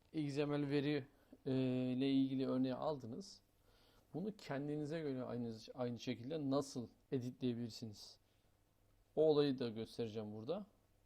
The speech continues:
Bu video biraz uzun sürecek onun için. Eğer, eee, bu hızlı bir şekilde alıp giderim ben tarzında bir mantığınız varsa bir sonraki bu oynatma liste aynı zamanda. X M L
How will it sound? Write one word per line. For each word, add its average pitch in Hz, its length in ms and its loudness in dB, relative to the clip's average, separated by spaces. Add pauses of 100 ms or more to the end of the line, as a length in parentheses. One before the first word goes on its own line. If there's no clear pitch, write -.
(120)
Bu 165 120 -4
video 151 220 -4
biraz 156 180 0
uzun 139 260 -2
sürecek 113 380 -8
onun 110 200 -10
için. 175 240 -10 (800)
Eğer, 147 440 0 (300)
eee, 135 460 0 (1000)
bu 151 300 -2 (300)
hızlı 139 220 -2
bir 135 40 -8
şekilde 143 600 0 (200)
alıp 131 280 0
giderim 131 400 2
ben 123 140 0 (520)
tarzında 127 440 0
bir 127 200 -2 (600)
mantığınız 131 500 0
varsa 160 460 -2 (580)
bir 160 100 -4
sonraki 143 600 -2 (120)
bu 143 400 0
oynatma 139 440 0
liste 135 240 -2
aynı 113 180 -4
zamanda. 104 440 -8 (320)
X 120 220 -4
M 120 300 0
L 127 80 -8